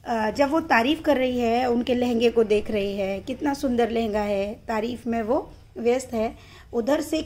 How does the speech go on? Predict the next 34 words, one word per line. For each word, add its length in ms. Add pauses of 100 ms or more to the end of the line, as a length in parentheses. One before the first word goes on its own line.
केशव 400
जो 180
है 180 (220)
और 180 (200)
कन्हैया 460 (500)
उतर 280
के 140
आते 320
हैं 260 (500)
और 240
आने 380
के 180
बाद 280
में 200 (380)
वो 100
बोलते 380
हैं, 240 (1120)
"हाँ, 240
हाँ, 300 (680)
इसके 440
मुंह 320
में 200 (200)
<laughs> 60
तो 100
तारीफ़ 480
करने 340
के 140
लिए 160
सिर्फ 480
आप 220
ही 60
के 160
लिए 220
है, 160